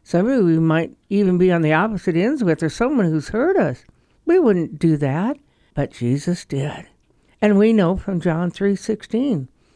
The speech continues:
"For God so loved the world that He gave." He gave His only begotten Son, that whosoever believes in Him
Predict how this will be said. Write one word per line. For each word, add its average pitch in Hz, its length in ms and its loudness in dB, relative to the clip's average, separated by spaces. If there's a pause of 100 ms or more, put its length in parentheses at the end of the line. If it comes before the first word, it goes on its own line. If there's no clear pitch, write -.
"For 220 160 -4 (140)
God 196 400 2
so 214 480 0
loved 208 640 0
the 254 100 0
world 233 580 0 (360)
that 180 140 2
He 185 80 2
gave." 147 480 0 (840)
He 220 140 0
gave 220 220 4
His 185 120 2
only 233 280 2
begotten 233 440 0
Son, 240 380 -4
that 147 160 -4
whosoever 220 640 -2
believes 196 560 -2
in 226 100 0
Him 240 340 -2